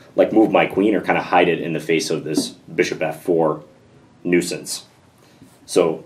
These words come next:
bishop D six, and here Sevian played bishop A two, so disallowing the possibility of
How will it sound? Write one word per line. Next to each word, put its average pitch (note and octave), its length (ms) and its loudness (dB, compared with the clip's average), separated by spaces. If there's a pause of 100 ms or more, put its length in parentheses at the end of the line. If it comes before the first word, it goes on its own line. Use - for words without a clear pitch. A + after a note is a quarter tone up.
bishop A2+ 260 6
D G2+ 140 -6
six, - 500 0 (640)
and F#2 360 4
here A2 340 8
Sevian G#2 480 4
played F#2+ 180 4
bishop F#2+ 260 2
A E2+ 120 2
two, A#2+ 260 6
so G2+ 180 4
disallowing F#2 520 4
the E2+ 40 -2
possibility F2 600 2
of D#2 240 0